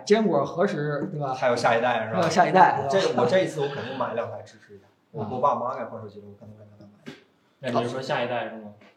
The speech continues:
Speaker 2: 嗯，就，就这一代，就是接下来要出的这一代。
Speaker 3: 啊。
Speaker 2: 有吧？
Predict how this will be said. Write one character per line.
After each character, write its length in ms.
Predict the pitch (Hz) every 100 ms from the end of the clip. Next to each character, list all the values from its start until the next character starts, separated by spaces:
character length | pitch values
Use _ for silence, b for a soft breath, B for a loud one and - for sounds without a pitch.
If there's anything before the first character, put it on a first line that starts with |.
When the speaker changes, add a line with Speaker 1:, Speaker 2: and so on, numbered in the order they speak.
| -
Speaker 2:
嗯， 200 | 127 123
就， 120 | -
就 180 | 151 269
这 100 | 226
一 80 | 175
代， 240 | 127 117
就 160 | - 170
是 80 | 170
接 120 | 180
下 80 | 180
来 60 | 170
要 100 | 160
出 180 | 156
的 80 | 156
这 80 | 143
一 40 |
代。 120 | 135 -
Speaker 3:
啊。 340 | - - - - - _ _
Speaker 2:
有 220 | 160 175 -
吧？ 480 | 226 - - -